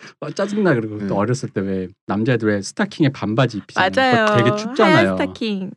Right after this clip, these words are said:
Speaker 1: 그거 춥잖아요.
Speaker 3: 네.
Speaker 1: 아, 추운데 왜, 내 몸이 약하니까.
Speaker 3: <laughs>
Speaker 1: 아, 왜 자꾸 서가지고 이런 거 하라 그래. 나 그래서 결국 끝까지 이거
Speaker 2: 아니,
Speaker 1: 안
Speaker 2: 그게
Speaker 1: 따라했어.
Speaker 2: 원래는
Speaker 3: 어.
Speaker 2: 일본식인데 더
Speaker 1: 음.
Speaker 2: 원래는 독일식이잖아.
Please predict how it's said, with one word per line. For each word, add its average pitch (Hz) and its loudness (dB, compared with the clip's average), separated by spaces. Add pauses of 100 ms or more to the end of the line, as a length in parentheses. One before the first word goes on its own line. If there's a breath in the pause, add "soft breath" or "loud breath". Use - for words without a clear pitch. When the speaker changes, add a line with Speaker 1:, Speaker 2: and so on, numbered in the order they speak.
(140)
Speaker 1:
그거 208 -6
춥잖아요. 180 -2
Speaker 3:
네. 185 0
Speaker 1:
아, 160 -2
추운데 233 -2
왜, 131 6 (180)
내 139 6
몸이 143 4
약하니까. 233 2 (100)
Speaker 3:
<laughs> - -20
Speaker 1:
아, 208 0
왜 208 2
자꾸 220 -2
서가지고 214 2
이런 165 2
거 185 2
하라 214 0
그래. 139 0
나 135 0
그래서 127 -2
결국 131 0
끝까지 170 -2 (340 soft breath)
이거 135 0
Speaker 2:
아니, 139 6
Speaker 1:
안 123 4
Speaker 2:
그게 143 2
Speaker 1:
따라했어. 151 6
Speaker 2:
원래는 123 6
Speaker 3:
어. 185 4
Speaker 2:
일본식인데 104 2
더 - -4
Speaker 1:
음. 120 4
Speaker 2:
원래는 131 4 (280)
독일식이잖아. 131 -4